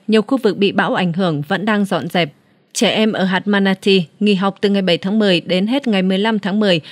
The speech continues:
và có nguy cơ nghỉ thêm vì ba mươi ba trường của hạt được tận dụng làm nơi trú ẩn.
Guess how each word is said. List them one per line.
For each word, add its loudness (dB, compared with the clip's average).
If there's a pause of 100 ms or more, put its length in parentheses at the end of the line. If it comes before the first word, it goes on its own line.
(120)
và 2
có -2
nguy 2
cơ 2 (140)
nghỉ 2
thêm 2 (240)
vì 4
ba -2
mươi 0
ba 0
trường -2
của -2
hạt -2 (140)
được -4
tận -2
dụng -4
làm 0
nơi 0
trú -2
ẩn. 0